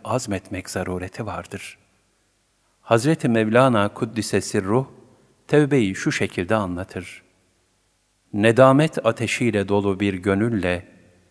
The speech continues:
nemli gözlerle tevbe et.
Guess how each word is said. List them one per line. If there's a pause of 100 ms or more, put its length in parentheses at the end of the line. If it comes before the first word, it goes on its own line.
(320)
nemli
gözlerle
tevbe
et.